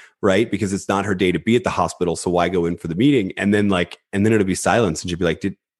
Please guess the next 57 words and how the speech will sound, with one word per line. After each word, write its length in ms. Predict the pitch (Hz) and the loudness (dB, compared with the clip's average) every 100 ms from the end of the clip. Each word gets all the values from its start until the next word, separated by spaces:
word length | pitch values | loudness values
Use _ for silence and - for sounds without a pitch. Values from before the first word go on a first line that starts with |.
| _ | _
is 120 | - - | -16 -4
something 220 | 139 165 | 0 0
going 200 | 147 101 | 0 -4
on? 180 | 98 - 180 - | -6 -8 -10 -4
What 160 | 123 117 | -2 0
happened?" 440 | 156 - - - - | -2 -4 -10 -12 -2
And, 140 | 117 | 0
and 200 | 120 131 | 4 4
then 140 | 147 - - - - | 4 0 -8 -20 -2
the 100 | 123 | -2
funniest 380 | 120 165 180 - | 2 4 4 4
thing 140 | 120 | 2
is 100 | 104 | 4
on 120 | 98 92 | 2 2
longer 320 | 95 123 113 | 2 2 0
calls, 280 | 104 85 85 | 0 0 0
they'll 80 | |
be 80 | 82 | -4
like, 120 | 82 | -2
"Why 80 | 147 | 0
don't 80 | 208 | 2
we 60 | 208 | 2
take 140 | 170 | 0
a 60 | 147 | 0
five-minute 380 | 135 131 110 | 0 0 0
break?" 220 | - 107 - | 0 -2 0
But 100 | 98 | 0
if 80 | |
you 80 | 110 | 2
don't, 180 | 127 143 - | 2 2 -4
if 100 | 95 | -2
you 60 | 113 | 0
don't 180 | 123 | 0
hear 340 | - - 151 143 | -4 0 2 2
that, 340 | 95 73 71 - _ _ _ _ _ | 0 -2 -6 -10 _ _ _ _ _
everyone's 300 | 120 123 113 | 0 4 4
just 180 | 98 - | 2 -2
silent 360 | 107 113 101 - | 2 2 2 -2
for 100 | 82 | -4
five 260 | 85 78 | -2 -2
minutes 220 | 80 73 - | -2 -4 -2
and 60 | |
you 60 | 82 | -2
think 180 | 98 87 | 0 0
the 60 | |
meeting's 280 | 85 85 80 | 2 2 2
over 180 | 87 87 | 0 2
and 100 | 78 | 0
you 60 | 76 | -2
hang 280 | - 76 | -4 -4
up. 220 | 80 - - | -4 -8 -8
Like, 160 | 82 87 | -2 -2
it's 140 | - | -2
the 80 | - | -6
craziest 640 | - 123 120 101 87 - | 0 2 2 0 0 0
<laughs> 0 | |
thing. 360 | - - 82 | 0 -2 -8